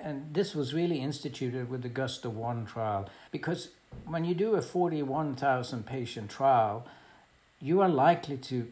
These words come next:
publish a lot of information out of that trial. I, I don't think that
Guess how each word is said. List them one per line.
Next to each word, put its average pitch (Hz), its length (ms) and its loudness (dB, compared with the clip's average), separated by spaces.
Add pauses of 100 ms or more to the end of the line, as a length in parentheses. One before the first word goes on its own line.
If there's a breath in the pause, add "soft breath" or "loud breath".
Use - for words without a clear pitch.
publish 139 440 0
a 113 40 -4
lot 135 260 4
of 123 80 -2
information 120 600 -4
out 110 120 -4
of 101 100 -8
that 101 200 -8
trial. 117 280 0
I, 127 180 -2 (200)
I 139 160 -4
don't 135 260 -4
think 127 340 -4
that 110 200 -6